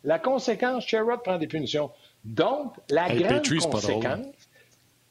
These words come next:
Speaker 1: la grande conséquence, c'est que Carey Price doit rev-, redevenir celui qu'il était avant cette saison, qui a toujours été, c'est-à-dire un joueur concession,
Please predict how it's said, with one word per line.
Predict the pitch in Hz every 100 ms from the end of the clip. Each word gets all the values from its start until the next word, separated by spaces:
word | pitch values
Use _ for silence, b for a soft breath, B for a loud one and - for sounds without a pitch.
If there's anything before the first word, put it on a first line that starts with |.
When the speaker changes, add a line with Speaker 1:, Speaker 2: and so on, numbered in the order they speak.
| _ _ _ B B B
Speaker 1:
la | 135 143
grande | 127 156 277 294 -
conséquence, | 156 123 127 - 131 180 220 - _
c'est | - -
que | 147
Carey | - 226 208 147
Price | 139 139 151 -
doit | 123 110
rev-, | 131 127 127 -
redevenir | 113 214 214 165 101 131 170
celui | 165 - 135 139 185
qu'il | - 107 110
était | 113 - 135 156 - b b 113
avant | 113 151
cette | - 120 -
saison, | 123 101 127 151
qui | - 101
a |
toujours | - 139 151 120
été, | 101 147
c'est-à-dire | 151 123 113 101 123
un | 104
joueur | 117 180
concession, | 196 143 - 110 120 117